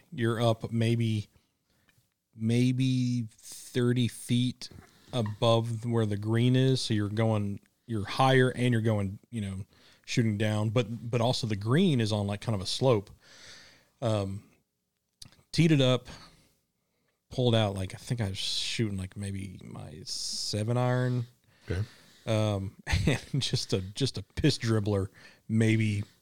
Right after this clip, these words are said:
Speaker 1: maybe ten feet. And I was like, "What the fuck?" So Steve tossed me another ball,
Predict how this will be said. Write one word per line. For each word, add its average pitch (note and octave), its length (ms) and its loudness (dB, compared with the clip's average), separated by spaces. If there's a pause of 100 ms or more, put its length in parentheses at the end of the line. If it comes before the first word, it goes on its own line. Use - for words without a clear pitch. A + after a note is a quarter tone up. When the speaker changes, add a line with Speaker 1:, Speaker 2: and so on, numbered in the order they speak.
(360)
Speaker 1:
maybe A#2 240 2
ten G2 300 0
feet. - 460 -8
And D3 100 -2
I D#3 160 4
was - 280 2
like, B2+ 140 -2 (100)
"What D#3+ 300 2
the G2 120 -10 (180)
fuck?" G2 320 -4 (720)
So - 160 0
Steve C#3 500 4
tossed A#2 280 2
me B2 60 4
another A2+ 240 4
ball, G2+ 400 0